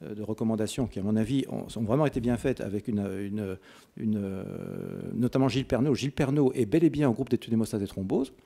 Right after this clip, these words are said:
mais il est professeur de médecine vasculaire et je pense qu'il examine vraiment des malades. Je crois savoir. Donc, le, le, je, on a, et on a essayé de tenir compte aussi des difficultés, que les, les recommandations n'étaient pas là pour emmerder le monde. Elles n'étaient pas là pour dire « faites n'importe quoi, c'est pas grave ».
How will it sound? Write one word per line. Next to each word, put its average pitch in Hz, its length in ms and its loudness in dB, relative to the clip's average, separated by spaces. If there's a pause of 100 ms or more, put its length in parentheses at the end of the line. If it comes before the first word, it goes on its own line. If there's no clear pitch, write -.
(580)
mais 135 160 2
il 113 40 4
est 113 60 2
professeur 117 380 -2
de 160 60 0
médecine 123 200 0
vasculaire 165 460 2
et 104 80 -2
je 104 80 -6
pense 165 240 -2
qu'il 117 100 -2
examine 120 280 0
vraiment 127 200 0
des 127 80 0
malades. 110 300 -4 (400)
Je 117 100 -16
crois - 160 -2
savoir. 104 380 -6 (320)
Donc, 135 340 -2
le, - 160 -6
le, - 220 -6
je, 143 120 -4 (180)
on 143 260 2
a, 151 100 0
et 156 140 6
on 180 80 6
a 185 40 6
essayé 185 180 2
de - 40 -16
tenir 156 240 0
compte 226 200 0
aussi 196 180 -2
des 135 100 0
difficultés, 147 600 -2 (180)
que 151 100 0
les, 143 60 4
les 147 80 2
recommandations 151 400 2
n'étaient 147 140 2
pas 160 100 0
là 185 60 6
pour 143 180 0
emmerder 156 300 2
le 160 80 0
monde. 165 220 -2 (520)
Elles - 80 0
n'étaient 127 140 2
pas 170 80 2
là 156 80 4
pour 123 160 0
dire « 117 200 0 (100)
faites - 300 -2
n'importe 135 360 -2
quoi, 131 160 0
c'est 123 100 -2
pas 110 140 -4
grave ». 156 260 -2